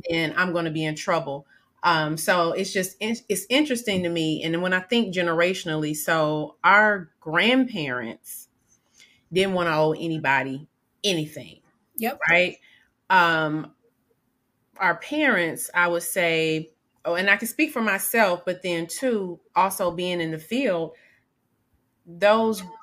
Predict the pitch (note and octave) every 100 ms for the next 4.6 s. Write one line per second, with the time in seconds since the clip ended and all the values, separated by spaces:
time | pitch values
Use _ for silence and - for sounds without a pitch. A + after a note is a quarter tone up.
0 | - F3+ G3 A3 G#3+ F#3 F#3 F3 E3 E3
1 | F#3 A3 A#3 F#3 E3 E3+ E3 D#3 D#3+ -
2 | - F3 G3+ F#3 E3+ F3 F3 E3+ - F3+
3 | E3 D#3+ D3+ - F#3+ B3 B3 F#3+ F3 D#3+
4 | D#3 D3+ D#3+ D#3+ D3+ D3